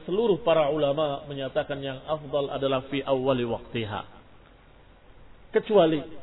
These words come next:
beberapa kelompok, beberapa ulama dari madhab Hanafiyah yang menganggap bahwa yang di akhir lebih bagus.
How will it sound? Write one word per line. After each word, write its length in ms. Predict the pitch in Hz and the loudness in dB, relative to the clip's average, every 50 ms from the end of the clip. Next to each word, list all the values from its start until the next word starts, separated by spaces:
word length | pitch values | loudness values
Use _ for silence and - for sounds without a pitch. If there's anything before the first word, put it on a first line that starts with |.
| - - - - - - - 147 | -14 -14 -16 -16 -16 -14 -8 -4
beberapa 800 | 147 147 135 139 143 156 151 143 - - 143 139 131 127 123 - - | -4 -2 0 4 6 6 6 6 4 0 -2 -2 -2 -4 -6 -6 -2
kelompok, 400 | 156 151 147 135 - 151 156 151 - - - - - - - - - - - - - - - - - - | 0 0 0 0 0 -4 -4 -4 -6 -14 -20 -20 -20 -20 -20 -20 -20 -20 -20 -20 -20 -20 -20 -20 -10 -8
beberapa 540 | 131 123 120 131 143 139 135 139 139 131 131 123 120 117 110 107 107 101 101 - - - - - - | -6 -4 -2 0 0 0 0 0 -2 -2 0 0 -2 0 0 -2 -2 -4 -6 -8 -10 -14 -16 -6 0
ulama 560 | - 147 147 135 127 131 147 151 151 - 123 117 | 4 4 6 6 4 4 2 0 -2 -2 -4 -4
dari 240 | 127 120 123 120 | -2 -2 -2 -4
madhab 480 | 113 120 135 139 131 117 127 147 - - | -4 -2 -4 -4 -4 -4 -4 -4 -4 -6
Hanafiyah 640 | - - 123 113 110 107 101 110 107 104 98 - - - - - - - - - - - - - - - - - - - | -6 -6 -6 -4 -4 -6 -6 -6 -6 -6 -6 -8 -10 -16 -20 -20 -20 -20 -20 -20 -20 -20 -20 -20 -20 -20 -20 -20 -18 -6
yang 160 | - 135 143 151 | -2 0 0 2
menganggap 640 | 151 156 156 147 139 131 127 123 127 160 190 - - 175 190 - - - - - | 2 2 2 2 0 0 2 4 6 6 6 6 2 -12 -14 -16 -18 -18 -6 0
bahwa 400 | 123 135 131 131 131 139 151 160 | 4 4 4 6 6 4 4 4
yang 160 | 165 151 147 139 | 4 2 0 -2
di 160 | 131 156 - | -2 -2 0
akhir 320 | 143 156 156 - 196 185 | -2 -2 0 0 -2 0
lebih 160 | 175 143 139 | 0 -2 -2
bagus. 320 | 131 127 123 113 107 104 | 0 0 -2 -2 -4 -8